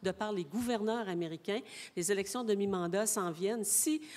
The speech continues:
on passe l'échéance des élections des mi-mandats, euh, peut-être qu'on va y arriver finalement à avoir un accord. Sinon,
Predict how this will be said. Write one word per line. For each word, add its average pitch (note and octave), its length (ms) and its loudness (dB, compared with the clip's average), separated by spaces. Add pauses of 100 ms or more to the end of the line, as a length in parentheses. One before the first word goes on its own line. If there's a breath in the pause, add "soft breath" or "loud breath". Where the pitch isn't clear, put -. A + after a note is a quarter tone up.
(140 loud breath)
on F#3 100 0
passe A#3 360 2
l'échéance G#3 400 -2
des F3+ 140 -2
élections F#3 380 -2
des F#3+ 120 -2
mi-mandats, F3 560 0 (340 loud breath)
euh, D#3+ 100 -2
peut-être G#3 360 0
qu'on F#3+ 100 0
va F3+ 100 0
y F3 120 0
arriver F3 280 -2
finalement F3 320 -2
à F3 40 -4
avoir F3 260 -4
un E3 100 -2
accord. G3+ 360 -4
Sinon, A#3 720 2